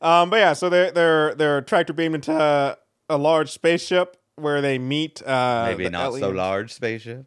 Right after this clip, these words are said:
Speaker 2: but yeah,
Speaker 1: Yeah,
Speaker 2: relative,
Speaker 1: yeah,
Speaker 2: relative.
Speaker 1: relative. Relatively <laughs> large face-up.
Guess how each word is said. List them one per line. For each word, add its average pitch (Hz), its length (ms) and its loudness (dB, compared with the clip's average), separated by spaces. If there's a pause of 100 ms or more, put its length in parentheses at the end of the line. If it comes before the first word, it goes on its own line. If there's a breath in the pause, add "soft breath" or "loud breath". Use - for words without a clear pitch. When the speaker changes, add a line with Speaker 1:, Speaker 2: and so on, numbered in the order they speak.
Speaker 2:
but 87 160 -18 (1120)
yeah, 101 140 -2 (140)
Speaker 1:
Yeah, 123 160 -8
Speaker 2:
relative, 113 380 0
Speaker 1:
yeah, 107 120 -6
Speaker 2:
relative. 107 160 0
Speaker 1:
relative. 107 560 -4 (300 soft breath)
Relatively 156 680 0
<laughs> - 40 -6
large 160 260 2
face-up. 147 260 -4